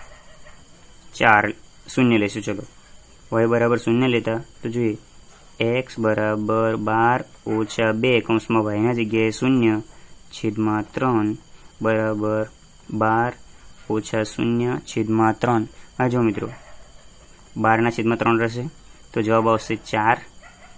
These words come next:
બરાબર? તો અહીંયા આપણે લખીશું કે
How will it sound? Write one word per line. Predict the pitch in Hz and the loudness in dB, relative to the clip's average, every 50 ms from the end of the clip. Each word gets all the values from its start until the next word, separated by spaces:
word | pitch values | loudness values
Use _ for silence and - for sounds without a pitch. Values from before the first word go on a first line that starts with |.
| - - 110 | -16 -4 0
બરાબર? | 113 117 131 131 135 139 - - | 2 2 2 2 2 -2 -4 -2
તો | - 117 | 0 2
અહીંયા | 117 117 113 120 | 2 2 2 0
આપણે | 110 110 110 110 113 127 - - - - - - - - - - 117 | 0 -2 0 -2 -2 -6 -8 -16 -20 -20 -20 -20 -20 -10 -6 0 2
લખીશું | 117 117 - - 131 117 - 117 113 123 151 - - - - - - - - - - - - - - - - - - - - - - - | 2 2 4 2 -2 0 0 -2 -4 -4 -6 -12 -16 -20 -20 -20 -20 -20 -20 -20 -20 -20 -20 -20 -20 -20 -20 -20 -20 -20 -20 -20 -12 -10
કે | - | -10